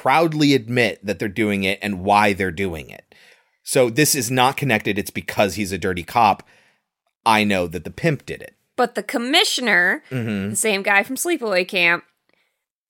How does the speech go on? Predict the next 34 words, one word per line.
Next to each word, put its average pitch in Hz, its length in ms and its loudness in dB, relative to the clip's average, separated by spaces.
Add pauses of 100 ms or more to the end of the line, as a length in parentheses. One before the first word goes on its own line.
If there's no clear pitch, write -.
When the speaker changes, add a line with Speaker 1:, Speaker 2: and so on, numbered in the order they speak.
Speaker 2:
basically 262 760 0
is 214 160 0
like, 196 260 4
"You 220 80 -2
know 240 140 0
what? 247 400 2 (280)
This 233 200 -2
is - 80 -4
kind 359 320 2
of 269 100 -2
your 269 180 0
fault." 208 600 -4 (140)
Speaker 1:
Yeah. 95 380 2 (260)
Speaker 2:
"What 202 280 0
do 311 60 2
you 311 120 0
want 285 160 -2
me 277 60 -2
to 240 80 0
do 208 140 -6
about 196 200 2
it? 160 40 -4
You 165 60 -6
want 185 100 -6
me 196 80 -2
to 196 60 -2
deface 185 720 -2
a 196 80 0
cop?" 190 480 0 (360)
Speaker 1:
Yeah. 92 340 0 (220)
Speaker 2:
"I'm 208 80 -6
not 285 220 2
going 226 360 2
to. 214 480 2